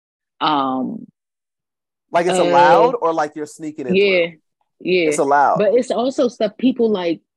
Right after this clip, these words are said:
Speaker 1: uh, put weed in, like, a plastic, in, like, a container and all this shit and put it in their check bags and stuff.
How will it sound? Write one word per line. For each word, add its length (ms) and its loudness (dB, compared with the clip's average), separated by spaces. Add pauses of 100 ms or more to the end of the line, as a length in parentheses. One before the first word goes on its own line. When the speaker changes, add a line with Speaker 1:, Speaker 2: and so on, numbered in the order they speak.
(140)
Speaker 1:
uh, 280 -6
put 260 -4
weed 500 -6
in, 240 -8
like, 320 -8 (200)
a 80 -12
plastic, 600 -10 (240)
in, 160 -6
like, 200 -8
a 60 -6
container 760 -6
and 120 -4
all 120 -4
this 160 -2
shit 320 -6
and 140 -10
put 140 -4
it 60 -4
in 100 -6
their 100 -6
check 240 -8
bags 300 -8
and 80 -10
stuff. 160 -12